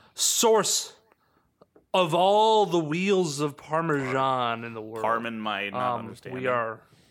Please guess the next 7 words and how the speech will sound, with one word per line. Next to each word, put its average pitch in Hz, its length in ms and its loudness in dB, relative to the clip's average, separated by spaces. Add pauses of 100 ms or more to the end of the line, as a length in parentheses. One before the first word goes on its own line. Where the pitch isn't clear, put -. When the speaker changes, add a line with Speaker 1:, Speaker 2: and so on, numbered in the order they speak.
(680)
Speaker 1:
at 131 320 -4 (100)
one 135 220 -4
of 135 80 -6
their 151 220 -6
farms, 196 880 -8
and, 131 240 -8
uh, 117 320 -8